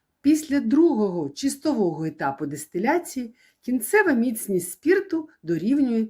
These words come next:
сімдесят п'ять градусів. І останній важливий крок — це розведення спирту з опунції водою, щоб досягти міцності текіли не більш як сорок градусів.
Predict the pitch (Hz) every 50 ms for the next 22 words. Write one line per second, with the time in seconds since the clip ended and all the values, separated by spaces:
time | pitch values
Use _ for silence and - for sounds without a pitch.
0 | - _ - - - 226 269 285 277 262 233 214 - 214 - - _ 139 143 165
1 | 170 156 147 - 156 143 131 123 120 117 123 110 - - - - - _ _ _
2 | _ _ _ _ _ _ _ - 262 302 302 - 254 262 220 - - - _ 196
3 | 175 160 147 143 135 131 127 131 - _ _ _ - 165 185 175 151 160 196 202
4 | 175 143 143 139 - - 233 311 370 339 - - _ _ _ _ _ _ _ _
5 | - - - 226 208 190 202 202 165 175 175 202 202 185 156 165 156 156 151 151
6 | - - - - _ 247 311 381 392 - - 190 180 165 202 208 202 - 190 180
7 | 165 143 - - - 151 151 156 208 254 214 180 202 180 156 143 135 123 123 -
8 | _ _ - - - - - _ _ - - - 226 240 220 - - _ _ _
9 | _ _ _ _ _ _ _ _ _ 170 185 247 220 - 254 233 226 - - -
10 | 247 226 208 208 262 339 - - - - 208 196 - - - 208 202 - 208 190
11 | - - - 175 170 151 147 143 139 - _ _ 175 180 175 151 175 240 311 381
12 | 349 - - - - - _ _ 156 170 151 - - - - 180 180 202 208 180
13 | 147 135 135 127 120 127 127 123 123 - - - -